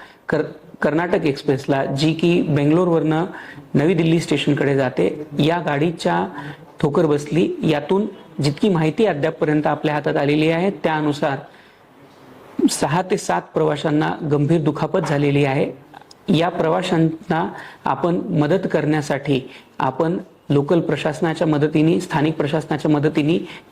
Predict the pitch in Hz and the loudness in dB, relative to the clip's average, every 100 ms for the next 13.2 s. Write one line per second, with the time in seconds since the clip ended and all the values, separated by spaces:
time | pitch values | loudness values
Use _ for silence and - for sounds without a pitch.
0 | 156 165 165 147 139 156 - - 143 160 | 0 0 -2 0 0 -2 -6 -6 0 0
1 | 175 151 139 175 180 151 - 156 185 180 | 0 -2 0 0 0 -4 -4 0 0 0
2 | 156 151 139 135 - - - - 143 147 | 0 0 0 -2 -4 -16 -14 -4 0 2
3 | 175 160 175 196 135 135 135 - - - | 2 2 2 0 2 0 -2 -12 -12 -2
4 | 147 151 175 156 151 160 147 143 170 170 | 0 0 2 0 2 2 2 2 0 0
5 | 170 151 151 156 143 151 143 143 143 139 | 2 2 0 0 0 0 0 0 -2 0
6 | 151 151 147 151 156 226 - - - - | 0 -2 -2 -2 -2 -4 -8 -20 -4 0
7 | 156 180 - 170 143 - - - - 143 | 0 0 -2 0 0 -2 -4 -10 0 0
8 | 143 160 202 202 - 151 151 156 147 143 | 2 2 0 -2 -2 -2 0 0 2 0
9 | 139 135 - - - 135 156 196 - - | -2 -4 -10 -12 -2 2 2 2 -2 -16
10 | - - - - - - - 147 - 185 | -20 -20 -20 -20 -20 -14 -6 -2 0 2
11 | 208 190 - - 233 151 151 156 156 143 | 2 2 -2 -4 0 2 2 2 2 4
12 | 156 147 143 147 143 143 156 151 160 151 | 2 0 0 2 0 0 -2 2 2 2
13 | - 190 | 2 0